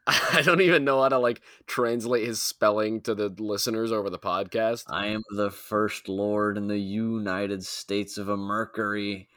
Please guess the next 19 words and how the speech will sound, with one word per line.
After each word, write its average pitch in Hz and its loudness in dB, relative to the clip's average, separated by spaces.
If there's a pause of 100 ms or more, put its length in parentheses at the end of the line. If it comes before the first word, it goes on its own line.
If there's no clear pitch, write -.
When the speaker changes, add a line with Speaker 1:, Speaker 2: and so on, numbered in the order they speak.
(280)
Speaker 2:
Now 107 0
Speaker 1:
<laughs> 113 -2
Speaker 2:
Newburyport 110 -2
is 113 -2
the 110 0
voice 120 0
of 120 0
the 123 0 (260)
people, 143 6
and 90 0
I 92 0
can't - -4
help 107 0
it, 104 -2
and 101 -4
so 101 -2
let 101 0
it 101 -4
go." 107 0